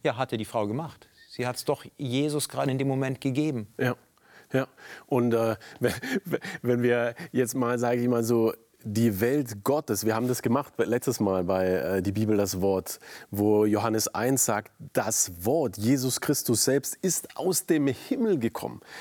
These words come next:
Speaker 2: Er war Gott selbst und er kommt auf die Erde und wandert hier, er kommt aus der himmlischen
Speaker 1: Hm.
Speaker 2: Welt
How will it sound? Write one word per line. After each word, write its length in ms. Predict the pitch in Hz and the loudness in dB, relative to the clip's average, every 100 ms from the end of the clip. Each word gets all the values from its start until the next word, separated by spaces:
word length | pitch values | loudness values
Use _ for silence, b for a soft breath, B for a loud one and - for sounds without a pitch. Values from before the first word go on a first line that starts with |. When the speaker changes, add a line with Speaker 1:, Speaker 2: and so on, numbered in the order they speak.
| B B | B B
Speaker 2:
Er 180 | 127 127 | -2 2
war 200 | 127 139 | 2 0
Gott 500 | 113 113 180 185 - - | -2 -4 -4 -4 -8 -2
selbst 640 | 117 120 208 143 - - | 0 2 2 0 -2 -2
und 180 | 143 127 - | 0 0 0
er 160 | 214 208 | -2 0
kommt 320 | - 104 - | -2 -2 -2
auf 160 | 156 - | -2 0
die 180 | 143 - | -2 2
Erde 460 | 170 202 151 180 B B B | 2 4 2 0 B B B
und 300 | 147 131 107 | 2 2 0
wandert 420 | 165 226 196 175 | 0 -2 -2 -4
hier, 460 | - 190 165 190 B B B | 0 2 2 0 B B B
er 80 | 127 | -2
kommt 240 | 151 175 | -2 -2
aus 160 | 165 - | -2 0
der 80 | 151 | 0
himmlischen 560 | 214 262 254 - 202 | 2 2 2 2 2
Speaker 1:
Hm. 180 | 175 139 - - | 2 0 -4 -2
Speaker 2:
Welt 560 | 120 233 185 214 - | 0 2 2 0 -4